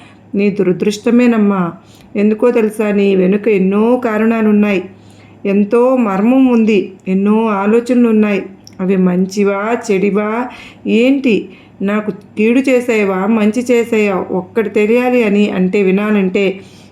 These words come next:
నిర్లక్ష్యంతో ఉన్నావు అంటే, పక్కకు నెట్టేశావు అంటే నిజంగా నీ దురదృష్టమే అని చెప్పి నేను చెప్తున్నాను.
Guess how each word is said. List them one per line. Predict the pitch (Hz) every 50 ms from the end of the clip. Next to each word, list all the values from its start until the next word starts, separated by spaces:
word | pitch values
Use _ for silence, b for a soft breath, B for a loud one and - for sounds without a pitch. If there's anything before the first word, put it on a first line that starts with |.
| B - -
నిర్లక్ష్యంతో | 190 196 196 208 233 254 254 254 - - 247 247 240 240 254 240
ఉన్నావు | 214 196 202 208 226 247 254 247 247
అంటే, | 240 220 202 190 190 220 214 196 185 B B B B B B B B B - - - - - - - -
పక్కకు | 208 202 202 - 254 247 247 254
నెట్టేశావు | 233 214 202 202 - 269 277 285 285 285 269 262 247 240
అంటే | 233 220 208 233 220 208
నిజంగా | 185 180 175 160 202 208 220 233 247 262 277
నీ | 262 247 226
దురదృష్టమే | 190 208 196 196 185 196 202 190 - - 208 190 196 196
అని | 190 185 180
చెప్పి | 185 196 185 185 - 220 208 202
నేను | 190 185 180
చెప్తున్నాను. | 170 - 175 - - - 190 196 196 196 190 190 - - - B B